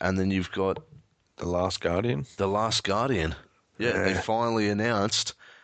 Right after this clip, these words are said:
Speaker 1: The Last Guardian is coming out after being in development for nine years.
Speaker 2: Huh.
Speaker 1: I'm pretty sure it's coming out next year. I think it was announced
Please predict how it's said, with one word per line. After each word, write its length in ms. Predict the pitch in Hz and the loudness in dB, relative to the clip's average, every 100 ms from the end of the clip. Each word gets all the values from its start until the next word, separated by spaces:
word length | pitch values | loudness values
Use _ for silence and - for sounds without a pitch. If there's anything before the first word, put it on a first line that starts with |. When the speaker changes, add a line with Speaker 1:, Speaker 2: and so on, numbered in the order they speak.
| _ | _
Speaker 1:
The 80 | - | -2
Last 360 | 95 101 107 - | 0 0 0 0
Guardian 380 | 98 98 95 87 | 0 0 0 0
is 160 | 80 | -2
coming 300 | - 85 82 | -2 -2 0
out 140 | 82 80 | 0 0
after 260 | 78 87 | 0 -4
being 300 | 76 92 92 | -2 0 0
in 120 | 87 | 0
development 640 | 85 76 87 87 - 80 - | 0 0 0 0 -2 -6 -4
for 140 | - | -2
nine 480 | 80 85 92 95 80 | 0 0 2 0 0
years. 540 | 87 80 73 90 - - | 0 0 0 0 -2 -4
Speaker 2:
Huh. 400 | - 170 131 120 - | -4 -2 -2 -2 -4
Speaker 1:
I'm 180 | 80 87 | -2 -2
pretty 240 | - 95 | -2 0
sure 180 | 90 92 | 0 0
it's 100 | 82 | -2
coming 260 | - 85 82 | -2 0 0
out 140 | 80 76 | 0 0
next 460 | 82 82 - - | 0 0 -2 -2
year. 180 | 85 67 | 0 0
I 60 | 90 | 0
think 240 | 120 110 | -4 -2
it 20 | |
was 160 | 107 101 | -2 0
announced 720 | 90 87 90 90 78 - | 0 2 2 0 0 -2